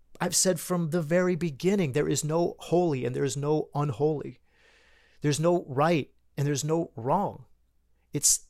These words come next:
what creates heaviness and guilt, this idea of duality, this rightness and wrongness. Lightness is when you can look at desire with equanimity.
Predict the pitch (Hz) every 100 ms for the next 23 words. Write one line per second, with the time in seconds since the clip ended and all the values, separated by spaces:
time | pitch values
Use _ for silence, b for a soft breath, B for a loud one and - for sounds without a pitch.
0 | - 151 - - 160 151 180 - - 156
1 | 156 156 156 - - 135 110 185 165 -
2 | - - _ _ 139 131 139 135 135 170
3 | 151 127 113 135 160 190 127 104 117 123
4 | 139 - 139 131 113 185 185 123 - 110
5 | 156 226 277 165 139 - 139 123 151 156
6 | 151 131 156 202 165 147 123 151 156 139
7 | 131 - 170 - 151 156 220 220 135 123